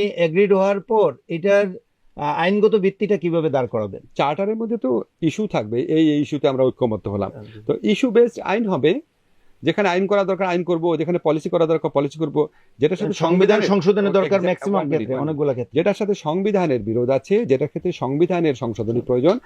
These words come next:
Speaker 2: সেখানে রাজনৈতিক দলগুলো বসে ঠিক করবে যে এটা আমরা কি পরবর্তী সংসদ, আমরা একটা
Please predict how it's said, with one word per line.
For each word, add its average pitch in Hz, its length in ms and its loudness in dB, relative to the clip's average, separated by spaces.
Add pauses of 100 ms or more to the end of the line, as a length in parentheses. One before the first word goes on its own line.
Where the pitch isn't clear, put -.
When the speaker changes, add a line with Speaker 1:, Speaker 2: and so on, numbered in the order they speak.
(280)
Speaker 2:
সেখানে 240 300 0
রাজনৈতিক 202 420 0
দলগুলো 196 360 4
বসে 165 240 -2
ঠিক 208 200 -6
করবে 160 280 2
যে 151 100 2
এটা 160 120 0
আমরা 160 160 -2
কি 180 120 -6
পরবর্তী 165 520 0
সংসদ, 160 400 0
আমরা 147 180 0
একটা 151 220 -2